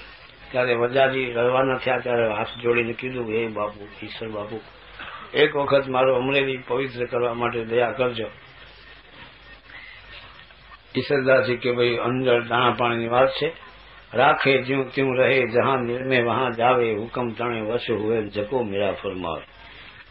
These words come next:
અંજળ હશે તો કોકની ગાવી છે. એ પ્રસંગ પછી થોડાક ટાઈમમાં જામરાવળ દેવ થઈ ગયા. ઈશ્વરદાસજીને બહુ દુઃખ થયું,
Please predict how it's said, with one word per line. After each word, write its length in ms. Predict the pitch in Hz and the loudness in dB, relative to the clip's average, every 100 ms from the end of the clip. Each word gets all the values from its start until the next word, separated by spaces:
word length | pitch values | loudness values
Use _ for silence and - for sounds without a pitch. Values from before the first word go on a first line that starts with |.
| - - | -20 -8
અંજળ 300 | 127 151 151 | -2 4 8
હશે 220 | 151 156 143 | 8 6 4
તો 80 | |
કોકની 360 | 123 131 131 120 | 2 0 0 2
ગાવી 280 | 117 120 104 | 4 4 2
છે. 280 | - - - - - - - - - - - - - - - - - 359 269 190 131 | -6 -18 -20 -20 -20 -20 -20 -20 -20 -20 -18 -16 -14 -14 -14 -6 6 8 10 8 6
એ 140 | 139 185 | 6 6
પ્રસંગ 500 | 190 202 196 196 175 | 6 4 4 2 4
પછી 300 | 180 180 196 | 2 2 0
થોડાક 420 | 156 160 180 175 | 4 6 8 6
ટાઈમમાં 500 | 175 170 170 165 147 | 4 2 4 4 4
જામરાવળ 520 | 143 160 156 147 139 | 2 4 6 6 6
દેવ 220 | 123 147 175 | 6 4 4
થઈ 180 | 151 | 4
ગયા. 200 | 139 123 | 6 6
ઈશ્વરદાસજીને 800 | 117 117 139 127 127 123 120 120 | 6 2 -4 0 2 2 0 -6
બહુ 220 | 117 120 | -2 -2
દુઃખ 200 | 113 127 - - | -2 -6 -6 -2
થયું, 180 | 135 | -2